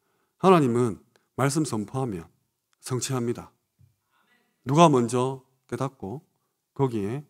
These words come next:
발을 집어넣냐는 거죠. 누가 먼저 손을 대느냐, 그죠?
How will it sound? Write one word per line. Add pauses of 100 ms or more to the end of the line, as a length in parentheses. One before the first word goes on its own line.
(320)
발을 (560)
집어넣냐는
거죠. (1160)
누가
먼저
손을
대느냐,
그죠?